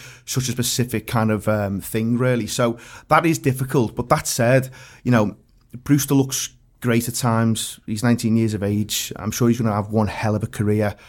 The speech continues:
And I love the way he kind of, he's got that predatory instinct when he just comes alive in the box. And I'm sure he'll have a really successful career for Liverpool. But you,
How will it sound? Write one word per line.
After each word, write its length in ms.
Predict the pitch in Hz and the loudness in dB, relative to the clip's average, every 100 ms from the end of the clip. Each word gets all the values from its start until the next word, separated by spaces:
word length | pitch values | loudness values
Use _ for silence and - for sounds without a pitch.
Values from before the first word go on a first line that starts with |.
| - - | -20 -10
And 80 | 117 | -2
I 40 | |
love 360 | 120 123 127 127 | 2 4 2 0
the 80 | 127 | -2
way 180 | 117 113 | 0 2
he 160 | 117 | 0
kind 260 | 113 113 110 | 0 -2 0
of, 380 | 104 - - - | -2 -6 -14 -10
he's 160 | 92 117 | -4 0
got 200 | 120 98 | 0 0
that 140 | 107 | -2
predatory 340 | - 110 - 110 | -2 -2 0 0
instinct 300 | 101 117 110 | 0 -2 -2
when 80 | 110 | -2
he 40 | |
just 120 | 110 | -4
comes 220 | - 120 | 0 0
alive 280 | 104 101 101 | 2 -2 -2
in 60 | 104 | -2
the 80 | 104 | 0
box. 500 | 98 98 - - - - - - - | 0 0 -4 -8 -8 -16 -20 -18 -4
And 80 | 117 | -2
I'm 60 | |
sure 200 | - 131 | 0 2
he'll 100 | 123 | 2
have 80 | 117 | 2
a 80 | 117 | 0
really 220 | 110 110 | 0 0
successful 460 | 113 - 113 - 107 | -2 -4 -4 -4 -8
career 240 | - 101 | -4 -2
for 80 | 110 | 0
Liverpool. 480 | 113 113 120 110 104 - - - - | 0 2 2 2 0 -8 -20 -20 -4
But 80 | 127 123 | 0 2
you, 200 | 127 | 2